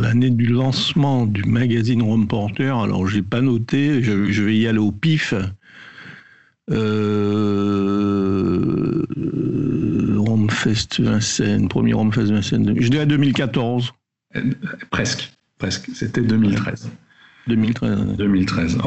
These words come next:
Speaker 2: ouais, ouais, ouais. Mais, euh, effectivement, c'était par rapport au premier Rumfest de, de, de Vincennes avec,
Speaker 1: De Vincennes,
Speaker 2: euh,
Speaker 1: ouais,
Speaker 2: le,
Speaker 1: ouais.
Speaker 2: le site
Speaker 1: Je me
Speaker 2: qui avait
Speaker 1: rappelle le
Speaker 2: commencé à
Speaker 1: lancement
Speaker 2: écrire
Speaker 1: Maria
Speaker 2: un peu.
Speaker 1: Loca, mais je, j'avais pas la date en tête.
Speaker 2: Eh,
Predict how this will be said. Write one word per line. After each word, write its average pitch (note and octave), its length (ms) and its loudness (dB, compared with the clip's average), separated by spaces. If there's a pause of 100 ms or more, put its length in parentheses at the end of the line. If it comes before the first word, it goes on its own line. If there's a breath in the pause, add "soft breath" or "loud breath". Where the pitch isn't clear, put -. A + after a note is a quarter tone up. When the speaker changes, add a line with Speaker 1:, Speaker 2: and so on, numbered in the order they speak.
Speaker 2:
ouais, - 260 -4
ouais, B2 120 -2
ouais. B2 160 -4 (580 loud breath)
Mais, G#2+ 180 2
euh, G#2+ 240 0
effectivement, B2 540 2
c'était A#2+ 340 -2
par A#2+ 120 -2
rapport A2+ 280 -2
au G#2 120 -2
premier A2 260 0
Rumfest G#2 420 0
de, G2+ 200 0
de, F#2+ 240 0
de F#2+ 120 0
Vincennes G#2 560 0
avec, G2+ 260 0
Speaker 1:
De - 100 -2
Vincennes, G#2 360 -2
Speaker 2:
euh, F#2+ 60 -2
Speaker 1:
ouais, F#2 80 -2
Speaker 2:
le, G2+ 140 0
Speaker 1:
ouais. A2 60 0
Speaker 2:
le G#2+ 160 0
site B2 240 0
Speaker 1:
Je A2 40 2
me G#2+ 60 0
Speaker 2:
qui G#2 60 0
avait G2+ 100 0
Speaker 1:
rappelle A#2 80 0
le A#2 80 0
Speaker 2:
commencé A2+ 260 0
à A2 40 0
Speaker 1:
lancement A#2+ 180 0
Speaker 2:
écrire A2+ 140 0
Speaker 1:
Maria A2 180 0
Speaker 2:
un - 20 0
peu. A2 60 -2
Speaker 1:
Loca, C#3 380 -2
mais A2 180 0
je, G2+ 300 0
j'avais G2 180 -2
pas G2 100 -8
la G2+ 140 -2
date G2 240 -4
en A2 100 -4
tête. A2+ 340 -6
Speaker 2:
Eh, A#2+ 60 -2